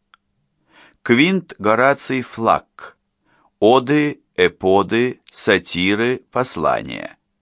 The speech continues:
Перевод с латинского Гинзбурга, Гаспарова, Дмитриева, Семенова, Тяншанского и других. Москва, тысяча девятьсот семидесятый год.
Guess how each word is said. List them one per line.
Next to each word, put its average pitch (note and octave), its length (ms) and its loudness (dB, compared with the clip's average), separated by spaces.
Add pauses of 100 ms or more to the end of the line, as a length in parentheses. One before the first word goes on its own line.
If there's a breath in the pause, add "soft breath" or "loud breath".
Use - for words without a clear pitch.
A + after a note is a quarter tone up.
(380 loud breath)
Перевод G2 340 0
с - 80 -12
латинского G2 720 0
Гинзбурга, F2 840 -4
Гаспарова, F#2 920 0
Дмитриева, F#2 920 -2 (260 soft breath)
Семенова, A2+ 640 0
Тяншанского F#2+ 1080 -4
и G2+ 120 -4
других. E2 680 -10 (540)
Москва, E2+ 600 0 (640 soft breath)
тысяча A#2+ 380 -4
девятьсот F#2 460 -2
семидесятый D#2+ 680 -6
год. - 320 -14